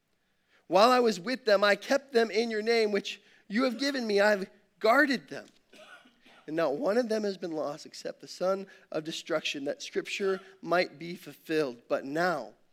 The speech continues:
I am coming to you. And these things I speak in the world, that they may have joy, my joy, fulfilled in themselves. I have given them your word.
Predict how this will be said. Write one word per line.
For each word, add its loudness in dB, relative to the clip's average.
I -2
am -2
coming -8
to -18
you. -14
And -12
these -6
things -4
I 0
speak -12
in -6
the -6
world, -10
that -16
they 0
may 0
have -10
joy, -2
my 0
joy, -8
fulfilled -6
in -14
themselves. -14
I -10
have -10
given -10
them -14
your -18
word. -20